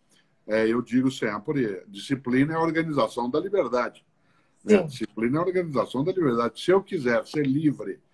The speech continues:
Speaker 1: para, em alguns momentos, não ter um dever, eu preciso fazer com que aquilo que para mim é um dever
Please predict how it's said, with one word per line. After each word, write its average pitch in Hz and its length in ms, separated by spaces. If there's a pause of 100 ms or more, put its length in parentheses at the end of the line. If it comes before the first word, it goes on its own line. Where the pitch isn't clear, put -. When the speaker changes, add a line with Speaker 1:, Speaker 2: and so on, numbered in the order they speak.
(380)
Speaker 1:
para, 143 580
em 127 120
alguns 131 380
momentos, 123 520
não 127 240
ter 143 260
um 139 160
dever, 131 540 (560)
eu 120 180
preciso 143 960
fazer 131 520
com 165 240
que 135 240
aquilo 160 440
que 139 120
para 127 200
mim 113 260 (300)
é 113 120
um 135 120
dever 123 520